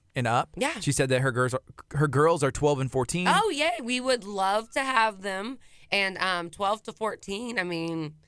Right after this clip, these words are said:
Speaker 1: It's a good age to start, huh?
Speaker 2: Oh, yeah, and I mean, twelve, fourteen, they love it. They're just the perfect age where they don't get and run around, but they get into the yoga. Then also they can play with the goats, and they have a really good time. So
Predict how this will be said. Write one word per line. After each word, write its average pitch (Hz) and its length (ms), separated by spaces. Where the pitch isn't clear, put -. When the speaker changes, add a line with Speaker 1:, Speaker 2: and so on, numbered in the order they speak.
Speaker 1:
It's 127 100
a 160 60
good 151 120
age 143 180
to 131 60
start, 156 340
huh? 135 120
Speaker 2:
Oh, 285 180
yeah, 196 360
and 208 160
I 208 60
mean, 196 180
twelve, 226 240
fourteen, 185 380
they 185 120
love 175 300
it. 185 220
They're 185 160
just - 240
the - 60
perfect 185 380
age 180 220
where 175 80
they 156 80
don't 196 220
get 220 120
and 185 80
run 196 160
around, 190 540
but 165 120
they 175 100
get 185 160
into 196 160
the 196 100
yoga. 190 600
Then 233 120
also 247 240
they 202 160
can 202 120
play 190 140
with 208 140
the 220 80
goats, 180 480
and 170 100
they 170 100
have 180 180
a 170 80
really 165 300
good 160 220
time. 151 320
So 156 300